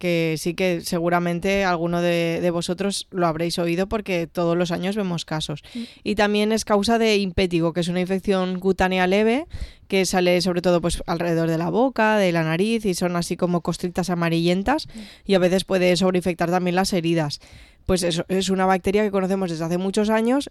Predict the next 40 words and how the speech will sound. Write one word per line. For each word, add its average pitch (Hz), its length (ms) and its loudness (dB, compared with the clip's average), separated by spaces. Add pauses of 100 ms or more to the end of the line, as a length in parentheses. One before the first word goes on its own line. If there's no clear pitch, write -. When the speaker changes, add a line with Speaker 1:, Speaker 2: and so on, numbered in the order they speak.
Speaker 1:
que 196 140 -2
los 180 120 2
pediatras 180 380 -2
sabemos 180 320 0
bien 170 140 0
cómo 175 500 2
tratar, 220 380 0
se 214 120 -4
trata 180 260 -2
con 170 180 -2
penicilina 175 580 -2
o 180 80 2
amoxicilina, 185 760 -2 (680)
y 208 520 2
tiene, 180 480 0 (240)
<clears throat> 190 380 0
tiene 170 460 2
buena 165 280 0
curación. 175 480 0 (720)
Lo 190 160 -4
que 190 80 0
sí 180 100 -4
que 196 80 2
es 208 80 2
cierto 247 240 0
es 262 100 0
que 220 120 -2
desde 185 220 0
hace 226 200 -2
ya 226 240 0
años, 285 420 -2 (360)
porque 196 180 0
si 180 120 -2
nos 185 160 0
ponemos 190 340 0
a 220 100 2
revisar 214 560 0
estudios, 233 560 -2
desde 208 220 -2
hace 233 260 0